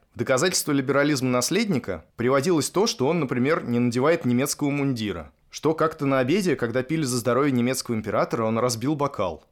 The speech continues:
Повторяли также, что когда его после смерти первого наследника, его старшего брата Николая Александровича, засадили учиться,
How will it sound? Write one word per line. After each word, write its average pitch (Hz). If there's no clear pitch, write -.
Повторяли 147
также, 113
что -
когда 127
его 139
после 120
смерти 135
первого 123
наследника, 104
его 101
старшего 107
брата 101
Николая 104
Александровича, 90
засадили 113
учиться, 120